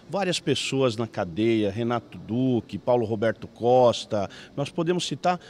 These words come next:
uma infinidade, mais de cem, cento e cinquenta pessoas hoje que estão curtindo a cela por crimes financeiros. Então, fazer isso com a Receita Federal é um crime contra o erário e contra a sociedade.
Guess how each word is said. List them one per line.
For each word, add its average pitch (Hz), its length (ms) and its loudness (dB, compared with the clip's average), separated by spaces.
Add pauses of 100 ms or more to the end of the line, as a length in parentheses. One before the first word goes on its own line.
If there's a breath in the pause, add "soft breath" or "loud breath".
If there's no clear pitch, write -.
(140 loud breath)
uma 170 140 0
infinidade, 127 800 0
mais 143 260 0
de 143 80 -10
cem, 190 280 -4
cento 165 220 -6
e - 20 -10
cinquenta 151 380 -8
pessoas 131 480 -4
hoje 151 300 -4 (300 loud breath)
que - 100 -4
estão 143 720 2 (300 loud breath)
curtindo 240 560 4
a 123 60 6
cela 147 520 2 (320 loud breath)
por 151 160 2
crimes 226 540 0
financeiros. 127 760 0
Então, 123 380 0 (680 loud breath)
fazer 147 380 2
isso 156 300 0
com 139 120 -4
a - 20 2
Receita 120 400 -2
Federal 113 520 0
é 117 120 2
um 165 140 0
crime 196 460 0
contra 156 460 0
o 127 80 4
erário 135 520 2
e 156 80 -6
contra 139 280 -4
a - 40 -8
sociedade. 113 580 -4